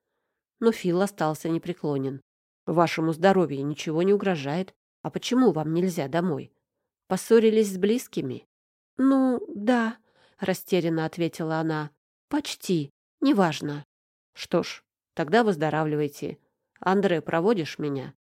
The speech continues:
"Само собой", кивнул я, и мы покинули Надин.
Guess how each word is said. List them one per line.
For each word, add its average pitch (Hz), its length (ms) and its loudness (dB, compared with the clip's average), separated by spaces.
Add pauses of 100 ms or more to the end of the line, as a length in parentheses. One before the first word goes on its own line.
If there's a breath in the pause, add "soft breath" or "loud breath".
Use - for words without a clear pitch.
(120)
"Само 185 300 0
собой", 156 480 -2 (380)
кивнул 170 400 2
я, 190 180 2
и 185 100 2
мы 165 140 0
покинули 160 560 -2
Надин. 151 460 -2